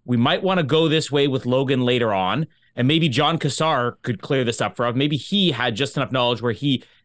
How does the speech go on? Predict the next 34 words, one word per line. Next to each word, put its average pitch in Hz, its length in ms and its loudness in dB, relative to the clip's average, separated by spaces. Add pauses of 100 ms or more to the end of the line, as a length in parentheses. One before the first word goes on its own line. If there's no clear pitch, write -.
(120)
he 143 120 0
coached 196 340 0
them 170 140 2
in 156 80 2
a 143 40 2
way 139 220 2
of 120 380 -4
delivering 143 360 0
a - 20 -4
performance. 135 420 -4
Like, 104 140 -2
"We 127 100 0
don't 185 140 0
want 233 180 0
you 202 60 -2
to 180 60 -2
be, 185 180 2
like, 147 180 -2
too," 180 460 2 (360)
and, 151 220 0
and 165 400 0 (160)
he's 170 220 0
probably 202 320 0
not 190 140 2
even 156 160 2
doing 160 220 2
it 165 100 0
in 151 60 -4
a 151 60 2
way 147 240 2
where 143 220 2
he's 139 180 0
telling 160 340 0
them, 110 220 0